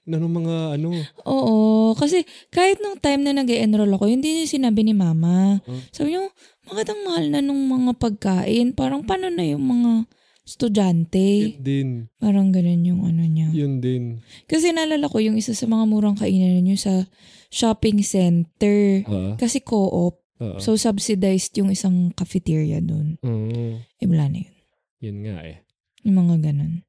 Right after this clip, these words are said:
Speaker 1: Pina-,
Speaker 2: Ano na
Speaker 1: pumasok
Speaker 2: lang,
Speaker 1: na yan.
Speaker 2: ano
Speaker 1: Tas may ano pa, di ba? May, andyan pa yung U P Town Center, di ba?
Speaker 2: Yeah.
Speaker 1: Pa-,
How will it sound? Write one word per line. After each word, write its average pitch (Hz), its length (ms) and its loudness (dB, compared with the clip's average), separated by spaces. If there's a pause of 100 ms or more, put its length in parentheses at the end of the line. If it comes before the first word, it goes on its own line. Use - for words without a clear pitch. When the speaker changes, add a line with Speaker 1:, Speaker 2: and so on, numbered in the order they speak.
(260)
Speaker 1:
Pina-, 135 320 -2
Speaker 2:
Ano 240 160 4
na 240 160 4
Speaker 1:
pumasok 240 80 2
Speaker 2:
lang, 240 140 0
Speaker 1:
na - 80 2
yan. 127 100 2
Speaker 2:
ano 123 80 0
Speaker 1:
Tas 131 160 -2
may 156 140 2
ano 156 120 2
pa, 214 140 0
di 156 100 2
ba? 120 160 0
May, 143 200 0 (320)
andyan 131 260 -2
pa 143 140 -2
yung 143 160 0 (100)
U 139 80 0
P 135 120 -8 (320)
Town 127 220 -4
Center, 156 540 -2
di 135 140 -2
ba? 196 100 4
Speaker 2:
Yeah. 190 1120 2
Speaker 1:
Pa-, 165 160 0